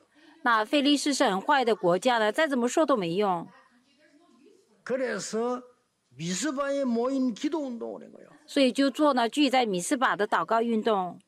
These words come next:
Speaker 2: 그게 오 절이지요. 오 절
Speaker 1: 那是第，
Speaker 2: 기록되어 있습니다.
Speaker 1: 那是第五节里面提到，
Speaker 2: 중요합니다.
Speaker 1: 很重要。
Speaker 2: 여러분이 언약을 알고 모이면 미스바 운동이 일어나는 겁니다.
Speaker 1: 各位知道应许呢，聚集的时候就兴起米斯巴运动。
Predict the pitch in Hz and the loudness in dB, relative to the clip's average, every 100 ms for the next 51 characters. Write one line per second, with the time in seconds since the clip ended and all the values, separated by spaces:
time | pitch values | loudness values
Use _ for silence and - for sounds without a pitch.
0 | _ _ - - 170 131 123 123 113 98 | _ _ -20 -8 -6 -6 -8 -10 -14 -16
1 | - _ - 247 233 220 - - - - | -20 _ -4 0 2 0 -4 -8 -10 -20
2 | _ - 233 214 240 214 180 151 185 190 | _ -2 0 0 0 0 0 -2 -2 -2
3 | 180 165 170 170 - - 190 180 202 208 | -4 -6 -6 -6 -8 -10 -8 -2 -2 0
4 | 196 185 190 _ _ - 202 262 247 214 | -2 -4 -6 _ _ -8 -4 -2 -2 -2
5 | 226 220 - 277 285 240 226 233 214 160 | -4 -6 -4 -4 -4 -6 -6 -6 -6 -8
6 | 170 175 190 226 262 285 247 202 262 285 | -6 -8 -6 -4 -2 -2 -2 -2 0 0
7 | 220 247 311 - - _ _ _ _ _ | 0 -2 -4 -8 -16 _ _ _ _ _
8 | 123 151 208 302 262 220 226 220 247 196 | -14 -10 -6 -4 -2 -2 -4 -6 -8 -10
9 | 202 254 - - - - 269 226 285 285 | -12 -14 -16 -20 -12 0 2 4 2 4
10 | 294 294 262 220 202 294 277 - - 220 | 6 4 4 2 2 2 0 0 2 2
11 | - 220 196 180 - 294 269 233 175 160 | 4 4 4 0 4 2 4 0 0 -2
12 | 214 180 190 185 196 175 175 | -2 -2 -2 -4 -2 -2 -6